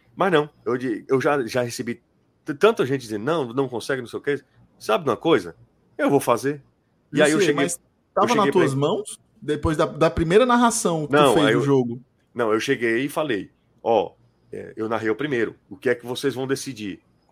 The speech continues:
Speaker 1: E aí a pessoa falou, "Ó, pra primeira, pra um cara que nunca fez, vai continuar você." "Tá bom, vai continuar eu." Aí eu, eu disse, "Olha, agora é o seguinte, eu tô mudando praticamente de profissão.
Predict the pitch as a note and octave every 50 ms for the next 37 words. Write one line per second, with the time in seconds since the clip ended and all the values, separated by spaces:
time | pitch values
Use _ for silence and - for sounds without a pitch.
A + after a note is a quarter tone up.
0 | _ _ - A#2+ C3 C#3 D3 C#3+ D3 C#3+ D#3+ D3+ - D#3 C#3 - D#3+ D3 C3 A2+
1 | G#2+ - _ _ _ _ _ _ _ _ _ _ _ - A2 G#2+ F#2 - - _
2 | - D3 D#3 D#3 - E3+ D#3+ D3+ C3+ A#2 G#2 F#2 F#2 - - B2 B2 - A#2+ A2
3 | A2 - - A2 A#2 D3 E3+ E3+ C#3+ G#2+ - - C3 C#3 D3 C#3 G2+ - - -
4 | - _ _ _ _ _ _ _ _ _ _ - A2 G#2 - B2 - - A#2+ B2
5 | B2 A#2+ C3+ C#3+ - - G#2+ E2+ - _ _ _ _ _ _ _ _ _ _ _
6 | _ _ _ _ _ _ _ _ _ _ _ _ - - - - G2 G2+ D#3 F#3+
7 | F3 E3 - - - - - - _ _ _ _ - G2+ F#2+ - G2 F#2+ - F#2+
8 | G2+ A2+ D#3 G3 A3 G3 - _ _ _ _ _ _ _ _ _ _ _ _ _
9 | _ - G2+ G#2+ G#2+ A#2 C3+ D3+ C#3+ - A#2 A2+ A2 F#2+ G2 G#2+ - - A#2+ A2+
10 | G2 F2 - - G2+ G#2 F#2 G2+ G#2+ A2+ A#2+ - - _ - - - B2+ C3 E3+
11 | F#3 C#3 - - - _ _ - - _ _ _ _ _ _ _ _ _ - A#2
12 | A2+ - A#2+ A#2+ C#3 E3 E3 B2 A#2+ A#2+ C3+ D3+ D#3+ E3 G#3 A#3+ A3 _ _ _
13 | _ _ _ _ _ _ _ _ _ - A2+ B2+ C#3+ - - F3+ F3 D3+ A#2+ B2+
14 | C#3 - C#3+ D3 E3 D#3+ - - - C#3 - - - E3+ - - G3+ F#3 C3+ F2+
15 | E2